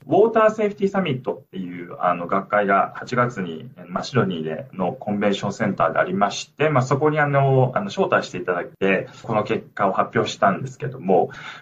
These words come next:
その学会は実際ロイヤルライフセービングクラブとサーフライフセービングオーストラリアが共同で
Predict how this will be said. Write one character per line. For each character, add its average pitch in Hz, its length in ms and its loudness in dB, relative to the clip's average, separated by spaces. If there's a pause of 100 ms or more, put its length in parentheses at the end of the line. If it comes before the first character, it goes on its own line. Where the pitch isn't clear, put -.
そ 226 80 2
の 214 220 6
学 190 200 4
会 180 180 4
は 170 180 4
実 143 100 0
際 139 240 2
ロ 156 160 4
イ 165 40 2
ヤ 160 60 6
ル 160 120 2
ラ 151 160 4
イ 151 40 2
フ 135 60 -4
セ 151 240 2
ー - 20 2
ビ 143 120 -4
ン 143 80 -2
グ 135 60 -6
ク 147 100 0
ラ 127 120 6
ブ - 260 -8
と 170 440 4
サ 135 80 6
ー 131 80 4
フ 135 60 2
ラ 123 140 6
イ - 20 -8
フ 123 40 -10
セ 131 100 -4
ー 107 100 2
ビ 92 100 -4
ン 82 80 -14
グ 80 80 -10
オ - 20 -6
ー - 40 -10
ス - 80 -20
ト 101 80 -4
ラ 95 100 -2
リ 82 80 -6
ア - 80 -8
が 175 400 4
共 104 160 2
同 101 180 4
で - 300 2